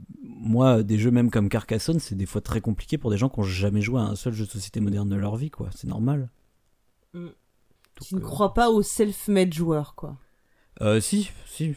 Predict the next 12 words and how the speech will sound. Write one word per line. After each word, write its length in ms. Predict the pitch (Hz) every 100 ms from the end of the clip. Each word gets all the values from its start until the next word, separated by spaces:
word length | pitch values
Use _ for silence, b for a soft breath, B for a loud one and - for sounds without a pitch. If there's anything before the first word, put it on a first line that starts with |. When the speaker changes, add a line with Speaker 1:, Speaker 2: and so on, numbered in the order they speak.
| -
Speaker 1:
puisque 200 | - 98
j'en 120 | 95
suis 240 | - 110
un, 140 | 107 104 -
donc, 220 | 104 95
euh, 60 | 95
c'est 180 | 87 92
que 120 | -
Speaker 2:
<laughs> 800 | - - - 127 - 131 - -
Ah, 340 | 190 208 202 170
tu 200 | - 202
vois, 200 | 254